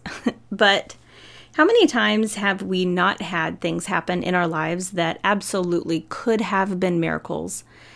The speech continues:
because of our unbelief, because of our lack of faith? We chose to believe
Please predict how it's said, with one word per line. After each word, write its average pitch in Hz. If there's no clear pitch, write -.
because 208
of 185
our 175
unbelief, 160
because 196
of 190
our 180
lack 165
of 156
faith? 151
We 185
chose 226
to 247
believe 202